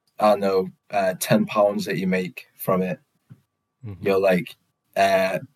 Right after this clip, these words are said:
Speaker 1: get that feeling. And then the next, the next milestone, the, the first customer that signs a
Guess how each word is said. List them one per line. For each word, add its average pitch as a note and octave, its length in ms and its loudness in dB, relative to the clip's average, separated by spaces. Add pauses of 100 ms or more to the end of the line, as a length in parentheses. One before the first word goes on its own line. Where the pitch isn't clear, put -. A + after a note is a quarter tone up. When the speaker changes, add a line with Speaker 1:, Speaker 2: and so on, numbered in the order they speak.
(160)
Speaker 1:
get G#2 200 4
that G2 160 0
feeling. G2 440 0
And F#2+ 80 -4
then F#2+ 280 0 (180)
the G2+ 140 -4
next, - 600 2
the A2 160 2
next G#2+ 260 2
milestone, G2 680 4
the, G2 200 2 (420)
the G#2+ 200 6
first A#2+ 380 4
customer A2+ 440 4
that G#2+ 160 2
signs G#2 480 2
a G2+ 140 -6